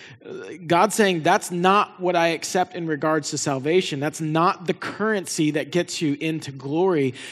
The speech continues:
Revelation is something we receive, not something that we earn." And if it's not that, it, then it's a belief that, well, God's gonna reject us. Uh, meaning, uh, we either think, like, "I don't really need God because I'm kinda doing okay."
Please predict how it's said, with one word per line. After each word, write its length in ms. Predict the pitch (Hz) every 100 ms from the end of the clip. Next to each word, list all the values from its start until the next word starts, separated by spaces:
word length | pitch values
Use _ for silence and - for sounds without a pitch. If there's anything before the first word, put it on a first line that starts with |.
| -
Revelation 1000 | 143 131 190 202 214 190 226 - 180 151
is 200 | 151 151
something 540 | - 190 175 165 165 156
we 160 | 156
receive, 1120 | 151 143 131 - - 226 175 151 151 147 160
not 320 | 147 151 156
something 480 | - 180 165 160 147
that 260 | 143 143 -
we 360 | 139 135 131 123 _ _
earn." 440 | 180 170 113 - - _ _ _ _ _ _ _ - -
And 120 | 214 220
if 120 | 226
it's 160 | 220
not 340 | 208 247 269 190
that, 420 | 214 175 165 165
it, 140 | 180 -
then 260 | 170 180 185
it's 220 | 185 202
a 80 | 170
belief 400 | 180 226 226 202
that, 240 | 185 190
well, 160 | 175 170
God's 420 | 180 190 208 170
gonna 240 | 202 180
reject 520 | 151 156 139 151 -
us. 480 | 110 - - - - _ _ _ _ _ _ _ -
Uh, 100 | 226
meaning, 500 | 220 202 233 226 220
uh, 220 | 208 196 214
we 160 | 202
either 240 | 247 262 233
think, 300 | 233 220 208
like, 180 | 196
"I 100 | 190
don't 140 | 208 254
really 240 | 240 226
need 240 | 202 208 170
God 240 | 185 185
because 220 | 160 160
I'm 80 | 160
kinda 220 | 160 170
doing 200 | 156 160
okay." 480 | 156 147 151 151